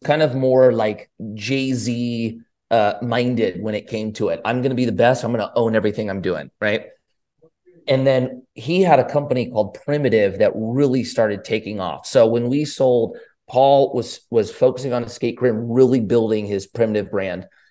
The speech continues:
Josh, uh, stayed in the beverage industry. So Josh went off and created a seltzer brand and a beer brand and built this kind of empire in beverage. And then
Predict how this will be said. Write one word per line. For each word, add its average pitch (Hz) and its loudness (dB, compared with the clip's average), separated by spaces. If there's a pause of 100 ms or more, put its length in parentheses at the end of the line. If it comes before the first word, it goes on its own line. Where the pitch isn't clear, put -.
(320)
Josh, 143 6 (160)
uh, 117 4
stayed 123 -4
in 110 -4
the 107 -4
beverage 98 -4
industry. 85 -8 (540)
So - 0
Josh 139 2
went 127 -4
off 113 -2
and 107 -6
created 113 0
a 117 0
seltzer 107 -2
brand 98 -4
and 107 -4
a 110 -4
beer 110 -2
brand 98 -4
and 98 -8
built 127 0
this - -2 (460)
kind 127 0
of 107 -6 (160)
empire 123 2
in 110 -4
beverage. 107 -2 (300)
And 127 0
then 120 0